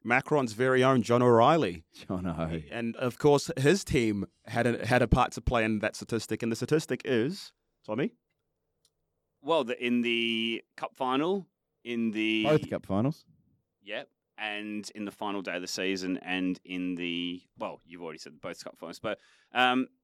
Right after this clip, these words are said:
Speaker 3: teams were two nil up in those games and didn't go on to win the game.
Speaker 2: And got back
Speaker 3: the
Speaker 2: to
Speaker 3: match.
Speaker 2: two two. I th-, well,
Speaker 1: No, the,
Speaker 2: Coburn
Speaker 1: yeah, so it was,
Speaker 2: Yeah.
Speaker 1: it was two nil lead at half, uh, two nil lead.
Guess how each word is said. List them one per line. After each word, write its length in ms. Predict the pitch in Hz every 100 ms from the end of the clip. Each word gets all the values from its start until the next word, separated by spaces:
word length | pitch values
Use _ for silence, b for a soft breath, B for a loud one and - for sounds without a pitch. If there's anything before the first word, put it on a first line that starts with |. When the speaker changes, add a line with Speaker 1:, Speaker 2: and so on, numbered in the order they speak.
| _
Speaker 3:
teams 220 | - 135
were 60 | 123
two 160 | - 131
nil 100 | 120
up 120 | 117
in 60 | 123
those 180 | 113 107
games 500 | 123 143 85 - - _ _ _
and 100 | 104
didn't 180 | 98 104
go 120 | 104
on 80 | 101
to 100 | 107
win 140 | 98 95
the 80 |
game. 100 | 98 - -
Speaker 2:
And 120 | 107
got 140 | 110
back 160 | 120 110
Speaker 3:
the 60 |
Speaker 2:
to 40 | 113
Speaker 3:
match. 80 | 107
Speaker 2:
two 140 | 127
two. 420 | 117 - 113 131 147
I 140 | 143
th-, 140 | 147 156
well, 360 | 143 143 143 - -
Speaker 1:
No, 120 | 143 143
the, 140 | 143
Speaker 2:
Coburn 260 | 135 131 -
Speaker 1:
yeah, 220 | 135 107
so 140 | 104 117
it 20 |
was, 100 | 107
Speaker 2:
Yeah. 60 | 98
Speaker 1:
it 40 |
was 240 | 110 104 -
two 200 | - 160
nil 140 | 160
lead 240 | 127 156 117
at 80 |
half, 240 | 113 113 - 92
uh, 160 | 110
two 160 | - 143
nil 120 | 127
lead. 300 | 127 160 143